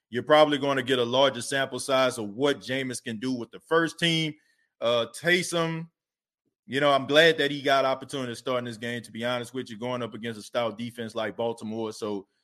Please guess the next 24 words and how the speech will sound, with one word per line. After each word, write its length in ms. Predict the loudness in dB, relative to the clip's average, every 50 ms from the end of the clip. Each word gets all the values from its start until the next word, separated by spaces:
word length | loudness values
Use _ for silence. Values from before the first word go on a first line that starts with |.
| _ _ _ _ -10
it 120 | -10 -4
showed 300 | -2 0 0 0 0 0
you 100 | -2 -2
the 100 | -2 0
type 260 | 2 2 2 2 2
of, 240 | 0 -2 -2 -4 -4 -8
you 140 | -14 -14 -10
know, 200 | -6 -6 -6 -6
stuff 340 | -8 -4 _ 0 0 0 0
that 160 | -2 -4 -2
he's 140 | -4 -8 -6
gonna 220 | -4 -4 -2 2
have 160 | 0 0 0
to 60 | -2 -6
go 260 | -2 0 2 2 2
up 180 | 2 2 -2
against. 360 | -8 -8 -6 -6 -6 -8 -8 -8
You 60 | -6
know, 180 | -4 -4 -4
you're, 180 | -4 -4 -6 -6 -6 _ -12 -12 -12 _
you're 200 | _ -4 -2 2
not 200 | 2 2 2 2
gonna 160 | 0 -4 -4
find 440 | -4 -2 2 2 4 4 2 2